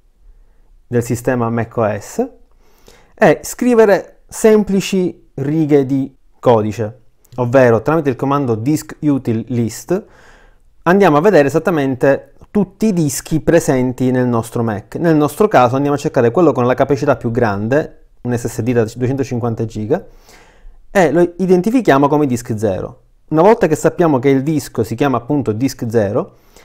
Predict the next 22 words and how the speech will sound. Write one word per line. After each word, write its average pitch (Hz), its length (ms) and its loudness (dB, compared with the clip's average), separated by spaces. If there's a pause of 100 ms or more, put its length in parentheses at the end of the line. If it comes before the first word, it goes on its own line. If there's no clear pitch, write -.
(280)
andiamo 170 420 4
a 127 140 -2
cancellarne 147 1080 2
appunto 127 400 -2
il 110 80 -2
contenuto, 107 580 -4
quindi 151 200 2
andiamo 131 180 2
a 120 80 -2
fare 147 180 2
la 120 120 2
formattazione 147 720 -2
da 117 120 2
terminale 107 800 -4 (320)
tramite 123 720 0
il 131 140 -4
comando, 123 680 -4
eh, 127 240 -6
disk 185 360 -2
util 127 440 -2
erase 175 340 2
disk. 123 560 -4